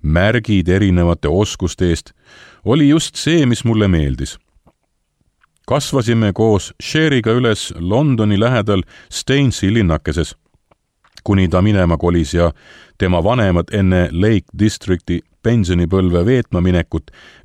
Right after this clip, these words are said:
veel mitut kõrtsi pidasid. Me oleme temaga kogu aeg ühendust pidanud ning ma olen peatunud mitmes kõrtsis, mida ta koos abikaasa Clive'iga aastate jooksul on pidanud.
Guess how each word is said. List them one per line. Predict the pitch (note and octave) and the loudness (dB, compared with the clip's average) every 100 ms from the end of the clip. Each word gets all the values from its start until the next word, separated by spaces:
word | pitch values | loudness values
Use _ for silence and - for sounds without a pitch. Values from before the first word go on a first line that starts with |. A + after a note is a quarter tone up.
| F2 | -2
veel | C#3 A#2+ F2 E2 | 2 2 2 2
mitut | A2+ - D#2 - | 0 -2 -6 -2
kõrtsi | A2+ - - | -4 -2 -6
pidasid. | C#2+ D2 C#2 C#2 - _ _ _ _ _ _ _ _ _ _ - - _ _ _ _ | -6 -4 -4 -6 -12 _ _ _ _ _ _ _ _ _ _ -20 -20 _ _ _ _
Me | B2+ | 0
oleme | F#3 F#3+ D#3 | 2 2 2
temaga | C#3+ F3 D#3 C#3 | 2 0 0 -2
kogu | A2 F3 C#3+ D3 | -2 -2 0 2
aeg | C#3 G#2 | 2 2
ühendust | G2+ E2+ D2 D2+ - | 2 2 0 -6 -4
pidanud | E2 D#2+ D2 C#2 _ _ _ - | 0 0 -2 -6 _ _ _ -2
ning | G#2 A2+ G2 | 0 0 0
ma | G2+ | 0
olen | G2+ G2 F2+ D#2 | 2 2 0 -2
peatunud | B2+ C3 - G2+ F#2 | 0 -2 -2 -2 -2
mitmes | G2+ C#3+ C#3+ A2 G#2 - | 0 -2 -2 -4 -4 -2
kõrtsis, | G#2+ F#2 - C#2 - _ _ - - _ _ _ | -4 -2 -4 -6 -8 _ _ -20 -20 _ _ _
mida | F#2 A2 A2 | -2 2 0
ta | G2 | 0
koos | F#2+ F#2+ F2+ | 0 0 0
abikaasa | G#2+ A2+ F#2+ F#2+ F2+ E2+ | -2 -2 0 0 0 -4
Clive'iga | - B2 D3 G2 D#2+ D#2+ - | -2 0 2 2 0 -2 -4
aastate | G#2 G#2+ - E2 E2+ | -2 -2 -2 -6 -2
jooksul | F2 D#2+ - G2+ | -2 -2 -2 -2
on | G#2 | -2
pidanud. | A2+ F2+ C#2+ C2+ | -2 -2 -2 -4